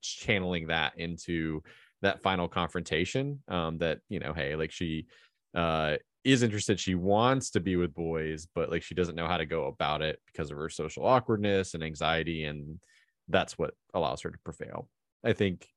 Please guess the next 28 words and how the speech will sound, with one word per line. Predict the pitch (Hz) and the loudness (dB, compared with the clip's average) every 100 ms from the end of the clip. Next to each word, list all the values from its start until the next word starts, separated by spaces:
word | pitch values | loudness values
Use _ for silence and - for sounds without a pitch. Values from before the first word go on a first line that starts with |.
| _ | _
again, | - 90 78 78 78 | -6 -2 -2 -2 -4
any | 87 85 | -2 0
of | 76 | 0
those | 78 80 | 0 0
valid | - 78 78 | 0 0 0
interpretations, | 80 78 80 - - 76 - 78 78 | -4 -6 -6 -6 -6 -8 -6 -8 -8
and | 78 | -6
it | 76 | -6
is | 78 - | -6 -4
kind | 98 | -2
of | 80 | -2
interesting | 73 80 85 - 80 | -4 -8 -8 -6 -6
to | 73 | -4
have | 78 | -6
a | 73 | -6
director | 73 69 - 73 | -6 -6 -4 -8
comment | - 80 71 73 - | -6 -6 -6 -8 -8
on, | 80 76 50 | -8 -8 -8
uh, | - - 117 _ - - _ _ _ - | -8 -8 -12 _ -20 -20 _ _ _ -8
you | 87 | -6
know, | 76 80 - - | -4 -6 -10 -6
um, | 80 76 73 - _ _ 110 - _ - | -4 -4 -6 -14 _ _ -14 -14 _ -6
where | 101 90 | 4 6
he | 90 | 4
was | 80 - | 0 -2
coming | 85 76 | -2 -2
from. | - 76 | -6 -6
It's | 80 | -6